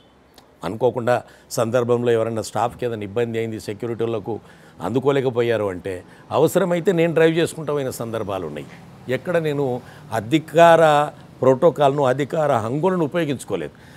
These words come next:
అది ఉపయోగించుకోలేదు కాబట్టి ఈరోజు అవి ఏమీ లేకున్నా కూడా నేను చాలా ఆనందంగా ఉన్నా. ఆ రోజు ఎట్లా ఉన్నానో ఈరోజు అట్లానే ఉన్నా అని చెప్పి నేను భావిస్తున్నా. ఎందుకు అంటే మనిషి ఎప్పుడు కూడా తన జీవితాన్ని ఒకసారి మళ్ళీ చూసుకోవాలి.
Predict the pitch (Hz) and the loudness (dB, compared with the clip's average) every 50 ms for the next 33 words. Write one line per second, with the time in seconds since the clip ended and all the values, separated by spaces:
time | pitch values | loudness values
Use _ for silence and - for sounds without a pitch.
0 | - - - 143 147 135 143 139 139 196 196 196 196 185 156 - 185 185 165 156 | -18 -8 -2 -2 2 2 2 4 6 6 8 8 6 6 2 0 -2 2 2 2
1 | 139 120 120 120 120 117 98 - 123 120 117 120 - - - - - - 151 170 | 4 4 2 2 2 0 -4 -2 -6 -6 -6 -6 -10 -18 -20 -10 -2 4 6 6
2 | 175 180 160 147 160 151 147 147 135 139 170 196 196 226 190 160 165 - 156 151 | 8 8 8 8 8 8 8 4 4 6 6 4 4 4 4 2 2 2 2 -4
3 | 139 143 127 113 120 117 113 113 113 - - - - - - 135 151 143 - 127 | -2 -2 -2 -2 -2 0 0 -2 -2 -4 -8 -20 -20 -12 -8 -6 -6 -4 -2 -2
4 | 120 117 110 107 104 110 117 117 113 107 104 101 101 101 101 101 101 95 - - | 0 0 0 0 -2 -2 -4 -4 -6 -6 -6 -6 -6 -6 -6 -6 -8 -10 -12 -18
5 | - - - - 98 110 127 143 156 160 156 156 143 - 156 156 156 151 151 156 | -20 -20 -10 0 4 6 8 10 10 10 10 8 4 6 6 6 6 6 4 2
6 | 156 151 139 135 127 131 131 110 113 113 - - 127 131 135 123 120 120 113 110 | 2 2 2 2 2 2 2 2 0 0 0 0 -2 -2 0 -2 -4 -4 -4 -6
7 | 110 110 98 - 107 98 - 127 107 90 - - - - - - - - 113 120 | -6 -8 -6 -8 -10 -8 -6 -8 -8 -8 -10 -14 -20 -20 -20 -20 -16 -10 -8 -6
8 | 113 101 98 95 80 - - - 85 92 104 120 147 175 202 175 208 175 139 120 | -4 -4 -4 -4 -4 -8 -10 -12 -10 -8 -6 -4 -2 -2 -2 0 2 2 2 2
9 | 107 151 196 214 - - - - - - - - - - - - - - 110 170 | -2 -6 -6 -6 -12 -20 -20 -20 -20 -20 -20 -20 -20 -20 -20 -20 -12 -6 -6 -4
10 | 180 - 196 208 160 104 - 160 139 127 139 123 135 135 107 107 131 - - _ | -4 -2 -2 -2 -4 -2 -4 -4 -4 -2 0 0 0 0 0 -2 -4 -8 -14 _
11 | - - - - - - - 120 120 117 95 87 - 131 135 151 151 151 143 139 | -20 -20 -20 -20 -20 -12 -8 -6 -6 -6 -8 -8 -8 -8 -8 -8 -8 -8 -8 -8
12 | 117 98 - 113 - - 120 120 113 104 104 107 113 110 - - 107 - - - | -10 -12 -12 -14 -10 -8 -8 -8 -8 -8 -10 -10 -10 -12 -12 -14 -16 -16 -16 -18
13 | - - 67 65 - | -18 -16 -16 -16 -18